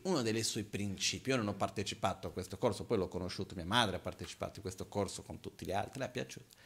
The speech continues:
E una delle cose che lui diceva era: La prima cosa per risolvere un problema quando c'è un'azienda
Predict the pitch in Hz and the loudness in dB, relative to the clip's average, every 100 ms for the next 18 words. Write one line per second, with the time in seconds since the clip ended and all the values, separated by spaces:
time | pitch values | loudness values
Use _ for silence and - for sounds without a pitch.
0 | - - 226 190 127 127 160 113 117 165 | -20 -8 4 6 8 8 6 6 2 2
1 | 165 - 98 85 80 87 139 185 - 277 | 2 2 0 -2 -4 -4 -2 0 0 0
2 | 233 208 160 131 107 101 127 127 131 170 | 0 0 2 2 2 0 0 0 2 4
3 | 101 104 98 98 113 147 131 90 92 117 | 4 2 -2 -2 0 2 2 0 -4 -4
4 | 98 90 107 95 71 - - - | -4 -4 -6 -6 -8 -10 -14 -16